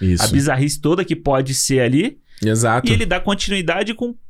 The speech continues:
Speaker 2: com personagens carismáticos dentro da bizarrice. Eu acho
Speaker 1: Exato.
Speaker 2: que, pra mim, o Peacemaker, ele, o, o, vamos dizer assim, o, a medalha de ouro dele é o carisma.
Speaker 1: Concordo.
Speaker 2: Sabe? E eu acho que aí, a gente falou isso aqui no programa do, do Esquadrão Suicida,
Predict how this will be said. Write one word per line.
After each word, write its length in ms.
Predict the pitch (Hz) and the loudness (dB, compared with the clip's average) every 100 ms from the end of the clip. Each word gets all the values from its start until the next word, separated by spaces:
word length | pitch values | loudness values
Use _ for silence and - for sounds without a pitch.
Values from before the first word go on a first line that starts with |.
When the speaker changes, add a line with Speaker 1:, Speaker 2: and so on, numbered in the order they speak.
| - | -4
Speaker 2:
com 100 | 190 | -4
personagens 560 | 185 175 165 147 160 160 | -2 -2 0 0 -2 -2
carismáticos 800 | 156 147 139 131 143 180 220 - | -2 -2 0 0 0 -2 -6 -2
dentro 320 | 147 170 233 | -2 -2 0
da 100 | 247 | -2
bizarrice. 560 | 214 240 254 214 185 | -2 -2 0 -2 0
Eu 120 | 160 170 | 0 2
acho 140 | 190 | 2
Speaker 1:
Exato. 360 | 90 87 82 87 | 2 2 2 0
Speaker 2:
que, 80 | 92 | -2
pra 180 | - 156 | -4 -2
mim, 260 | 165 139 202 - | -2 -2 -2 -2
o 100 | 139 | -2
Peacemaker, 600 | 139 151 147 135 156 165 | 0 -2 -2 -2 -2 -2
ele, 320 | 156 156 - - - - - - - - | 0 -2 -4 -16 -20 -20 -20 -20 -20 -4
o, 80 | 123 | -2
o, 1080 | - 131 127 123 117 110 101 98 95 82 - | 2 2 4 4 4 4 2 2 0 -2 -4
vamos 140 | 104 | 0
dizer 80 | 107 | 0
assim, 240 | 110 104 95 | 0 0 0
o, 600 | 92 98 98 - - - - - - - | 2 2 2 0 -2 -4 -8 -8 -12 -6
a 80 | 107 | -2
medalha 300 | 120 156 170 | 0 2 2
de 120 | 151 | 2
ouro 240 | 147 156 127 | 4 2 2
dele 420 | 107 151 180 - | 2 2 0 -4
é 100 | - | -2
o 80 | 135 | -2
carisma. 560 | 147 190 120 98 85 - - | 0 -2 0 -2 -4 -8 -14
Speaker 1:
Concordo. 560 | - 104 92 90 92 87 | -2 0 2 2 2 0
Speaker 2:
Sabe? 260 | - 123 113 | 0 0 2
E 80 | 120 | 4
eu 120 | 123 | 2
acho 180 | 147 - | 0 0
que 80 | |
aí, 420 | 139 123 156 175 - | 0 2 2 0 -2
a 80 | 101 | -4
gente 200 | 113 135 | -2 -2
falou 180 | 151 131 | 0 0
isso 140 | 123 | 0
aqui 160 | 123 127 | 0 0
no 80 | 120 | 0
programa 360 | 113 113 117 | 0 0 0
do, 360 | 110 104 92 90 | 2 0 0 -2
do 420 | 98 101 98 92 | 0 0 2 0
Esquadrão 320 | 92 104 104 113 | -2 -2 -2 -2
Suicida, 540 | 113 - - 143 170 | -2 -2 0 0 -2